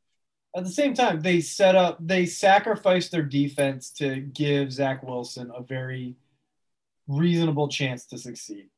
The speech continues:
shoring up their offensive line, giving him a lot of young weapons. Uh, they've done a really good job. Like, shout out the Jets. Again, I think at best, they're gonna lose a lot of games in a track meet,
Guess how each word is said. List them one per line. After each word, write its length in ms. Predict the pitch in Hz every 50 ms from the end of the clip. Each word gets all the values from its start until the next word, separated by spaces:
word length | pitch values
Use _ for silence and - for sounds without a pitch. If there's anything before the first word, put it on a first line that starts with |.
| _ _ _
shoring 400 | - - - 156 156 175 175 175
up 100 | 160 151
their 140 | 160 147 143
offensive 440 | 139 135 135 147 139 131 131 135 123
line, 260 | 123 120 120 120 117
giving 280 | - 131 131 135 139 139
him 120 | 139 135
a 80 | 135 131
lot 200 | 127 127 123 127
of 80 | 123 120
young 200 | 123 123 123 117
weapons. 600 | 117 113 113 110 - 120 117 113 110 107 - - _ _ _ _ _ _ _ _ _ -
Uh, 320 | 135 139 135 135 131 120 - - 156
they've 180 | 180 196 202
done 120 | 262 269 277
a 60 | 285
really 180 | 285 294 302
good 140 | 285 311 302
job. 360 | 240 294 302 277 - 131 -
Like, 320 | 160 160 156 156 143 - _ _ _ _ _ _ _ _ _ _ _ _ _ _ 160
shout 420 | - - - 175 156 165 175 190
out 200 | 190 180 175 -
the 80 | 180 165
Jets. 420 | 139 151 151 131 113 - - - - 143
Again, 300 | 151 156 160 147 139 127 127
I 140 | 151 156
think 400 | 151 - 165 151 147 139 135 - - _ _ _ _ _ _ _ _ _ -
at 320 | 156 151 151 143 135 135 -
best, 400 | 156 151 170 196 190 - - 156
they're 160 | 151 151 147
gonna 180 | 151 143 139
lose 240 | 135 135 143 143 139
a 40 | 139
lot 240 | 135 135 131 131 139
of 100 | 139 131
games 260 | 139 139 139 135 131
in 80 | 135 123
a 80 | 123
track 420 | - - - 135 139 151 147 - 190
meet, 360 | 196 208 226 226 220 -